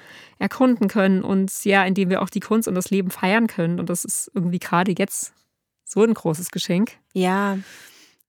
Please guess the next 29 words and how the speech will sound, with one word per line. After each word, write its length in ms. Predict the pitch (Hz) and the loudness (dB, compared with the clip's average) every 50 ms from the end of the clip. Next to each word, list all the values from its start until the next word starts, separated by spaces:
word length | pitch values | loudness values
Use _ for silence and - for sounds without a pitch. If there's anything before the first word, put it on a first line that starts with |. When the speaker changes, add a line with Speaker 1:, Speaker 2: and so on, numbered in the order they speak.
| _ _ - | _ _ 0
Speaker 1:
Ja, 220 | 247 220 208 196 190 | 2 4 4 4 2
und 260 | - - 214 202 - | 2 2 0 0 4
mir 160 | - 226 277 - | 4 4 4 4
gibt 160 | - 254 - | 2 2 2
das 120 | 226 - | 2 2
sehr 160 | - 220 202 | 4 2 2
viel 120 | - 214 185 | 2 0 -2
Kraft 420 | - - - 233 254 269 - - | -2 2 2 2 2 2 0 -2
und 160 | 220 185 - | -4 -4 -2
auf 160 | - 185 - - | -4 -6 -4 -2
jeden 160 | 220 214 220 | 0 0 0
Fall 220 | - - 202 196 | 0 0 0 0
auch 140 | - - 202 | 0 -2 0
immer 200 | - 202 202 202 | 2 2 2 4
wieder 220 | 196 196 196 196 | 2 2 0 0
Inspiration 800 | - 190 - - - 175 - 180 175 - - - 202 202 220 240 | -2 -2 -6 -4 -6 -2 -2 -2 -2 -4 -4 -2 2 2 4 4
und 180 | 233 - 202 - - - | 4 2 0 -2 0 0
eben 160 | 208 208 - | 0 0 0
auch 140 | - 208 - | 0 -2 -2
so 100 | - 220 | -2 -2
die 140 | - 202 | 0 2
Möglichkeit, 640 | 185 180 185 - - 294 - - - 202 180 180 - | 2 2 2 0 -2 -2 -4 -2 -2 0 0 0 0
unseren 260 | 190 185 185 190 190 | 0 0 0 2 2
Horizont 480 | 196 185 180 180 - - 196 175 214 240 | 2 2 0 -2 -2 -2 -2 -2 0 0
zu 80 | - 208 | -2 -2
erweitern 420 | 175 185 175 170 170 - 190 180 | 0 0 2 2 2 2 0 -2
und 200 | - 190 190 - | -2 -4 -4 -2
gemeinsam 580 | 190 175 160 156 175 202 233 220 214 208 214 - - | -2 0 0 0 0 0 0 2 2 0 0 -2 -2
irgendwie 420 | - 196 202 196 214 208 202 - | -2 -2 -2 0 0 -2 -2 -2